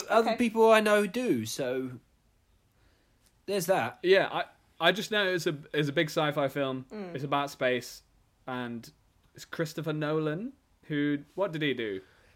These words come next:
Speaker 1: Batman!
Speaker 2: What did he do? Go for it.
Speaker 3: Batman.
Speaker 2: He's done it, he's
Speaker 3: Batman.
Speaker 2: done a lot.
Speaker 3: Uh,
Speaker 1: Fat Man!
Speaker 2: Mm-hmm.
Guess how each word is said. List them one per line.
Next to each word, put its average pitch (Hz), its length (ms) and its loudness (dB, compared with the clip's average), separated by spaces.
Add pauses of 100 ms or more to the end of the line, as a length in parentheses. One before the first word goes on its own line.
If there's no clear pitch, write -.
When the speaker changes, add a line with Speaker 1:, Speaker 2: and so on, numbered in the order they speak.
(100)
Speaker 1:
Batman! 269 460 10
Speaker 2:
What 185 60 4
did - 80 -2
he - 40 -4
do? 196 280 0
Go 254 180 0
for - 180 -8
it. 170 220 -6 (100)
Speaker 3:
Batman. 131 580 -6 (120)
Speaker 2:
He's 202 120 -12
done 147 220 0
it, 147 100 0
he's 143 100 0
Speaker 3:
Batman. 202 160 -4
Speaker 2:
done 185 80 -10
a - 20 -10
lot. 165 320 -4 (680)
Speaker 3:
Uh, 127 380 -2
Speaker 1:
Fat - 320 6
Man! 156 380 6 (840)
Speaker 2:
Mm-hmm. 214 300 -8